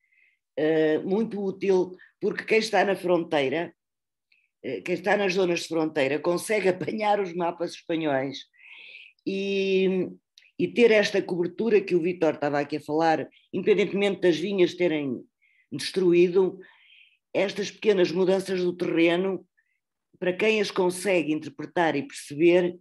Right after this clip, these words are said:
são indicadores muito bons, não é? Pronto, não sei o que é que vocês pensam disso, eh, mas não termos cobertura lidar, uma coisa que hoje em dia é corriqueira e é barata,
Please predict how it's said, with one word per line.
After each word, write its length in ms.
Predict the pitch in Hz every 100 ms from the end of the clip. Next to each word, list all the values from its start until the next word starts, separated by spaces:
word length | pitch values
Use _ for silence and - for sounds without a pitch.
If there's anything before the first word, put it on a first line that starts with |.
| _
são 220 | - 175
indicadores 580 | 175 180 175 160 170 170
muito 220 | 170 175
bons, 340 | 156 185 151 127 - _ _ _ _ _ 113
não 140 | 113
é? 160 | 117 117 117 _ _ _ _ _ -
Pronto, 240 | 110 113
não 80 | 123
sei 140 | 135
o 40 | 123
que 80 | 139
é 60 |
que 60 | 139
vocês 300 | 131 131 135
pensam 360 | - 143 147 151
disso, 400 | 147 180 180 - _ - - - _
eh, 540 | - 143 139 135 127 135
mas 500 | 151 151 151 156 - -
não 240 | 170 160
termos 320 | 160 165 156 -
cobertura 440 | 131 147 160 151
lidar, 580 | 147 139 147 147 156 156 160 - _ _ _ _ _ _ - -
uma 180 | 135 175
coisa 260 | 220 226 214
que 60 |
hoje 160 | 214 214
em 60 | 220
dia 160 | 240
é 40 | 233
corriqueira 640 | 226 220 - 247 247 175
e 160 | 151
é 60 | 196
barata, 560 | 208 226 226 - 120